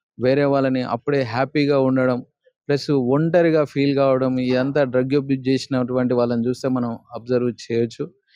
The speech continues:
ఇంకోటి వీళ్ళకి ఏంటంటే సమాజం నుంచి, ఫ్యామిలీ మెంబర్స్ నుంచి దూరంగా గడిపేస్తుంటారు. ఎప్పుడు దాన్ని ఎప్పుడు కన్జ్యూమ్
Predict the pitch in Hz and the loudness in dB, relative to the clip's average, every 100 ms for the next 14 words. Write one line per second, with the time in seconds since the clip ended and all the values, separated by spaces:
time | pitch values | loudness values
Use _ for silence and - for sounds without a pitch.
0 | _ _ _ 131 139 156 151 147 139 147 | _ _ _ -2 0 2 2 2 0 0
1 | 156 160 156 156 147 139 151 151 156 151 | 0 0 2 2 2 0 2 2 2 2
2 | 147 139 156 151 - 135 147 151 147 143 | 0 0 -2 -2 -2 -2 0 2 2 0
3 | 131 147 143 131 151 139 123 127 147 151 | -2 -2 -4 -2 0 0 0 2 2 2
4 | 143 131 123 - 123 - 117 117 - 135 | 0 0 -2 -2 -4 -4 -4 -4 -2 -4
5 | 131 151 151 143 131 131 127 143 127 131 | -2 0 2 2 0 0 0 -2 -4 -4
6 | 127 135 | -2 0